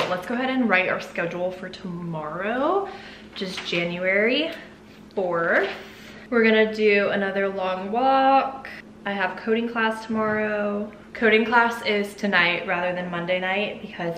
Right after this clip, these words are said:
we had the day off for New Year's, so that's why I have it two days in a row. Only four more classes, you guys. Vlog week, I have a twelve P M work meeting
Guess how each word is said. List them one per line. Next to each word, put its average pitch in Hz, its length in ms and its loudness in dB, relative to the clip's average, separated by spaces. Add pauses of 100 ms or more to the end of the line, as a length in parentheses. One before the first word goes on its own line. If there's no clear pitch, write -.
we 185 60 -12
had 175 160 -8
the 170 80 -4
day 170 160 -4
off - 340 -6
for 127 380 -10 (100)
New 196 280 -10
Year's, 208 540 -4
so 165 380 -4 (480)
that's - 100 -6
why - 140 6
I - 20 -2
have 185 140 0
it - 140 -4
two - 180 -6
days 185 180 -4
in 180 60 -6
a 170 60 -6
row. 165 500 -2 (1600)
Only 214 240 2
four 208 580 2
more 185 500 -2
classes, 160 880 -6
you 170 80 -14
guys. 120 380 -8 (380)
Vlog 240 420 -2
week, 233 720 -6 (460)
I 220 80 -10
have 202 160 -4
a 196 80 0
twelve 226 580 -2
P 226 260 -2
M 214 560 0 (400)
work 220 300 -2
meeting 214 640 -2